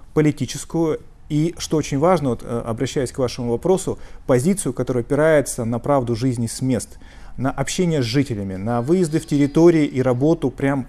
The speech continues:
конкретно, а, в городах и, э, сельских поселениях. А, почему я об этом говорю? Мы просто имеем прям... Вот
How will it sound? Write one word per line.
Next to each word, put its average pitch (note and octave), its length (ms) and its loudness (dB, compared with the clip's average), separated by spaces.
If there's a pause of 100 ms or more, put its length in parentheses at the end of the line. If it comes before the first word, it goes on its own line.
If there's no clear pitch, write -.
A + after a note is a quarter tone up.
конкретно, C3+ 720 2
а, A2+ 640 -4
в A2 280 -12
городах C#3 540 4 (460)
и, A#2 640 2
э, A2 40 -4
сельских C#3+ 420 0
поселениях. A2+ 600 -2 (480)
А, B2 160 -2
почему F3+ 300 0
я F#3 100 6
об D#3 100 4
этом C#3+ 220 0
говорю? C#3+ 300 4
Мы A#2 80 0
просто D#3 280 0
имеем E3+ 540 2
прям... D3+ 300 0 (1120)
Вот - 200 0